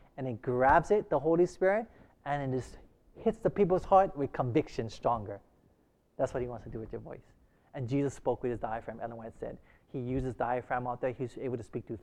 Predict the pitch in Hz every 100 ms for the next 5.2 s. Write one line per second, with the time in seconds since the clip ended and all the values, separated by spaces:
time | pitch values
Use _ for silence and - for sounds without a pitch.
0 | - 127 139 131 147 147 143 - - -
1 | _ _ 117 113 104 - _ _ - 139
2 | 131 160 - 143 120 - _ _ _ 135
3 | 151 151 165 170 202 190 147 - - 151
4 | 147 139 127 - - 160 147 123 110 110
5 | 104 104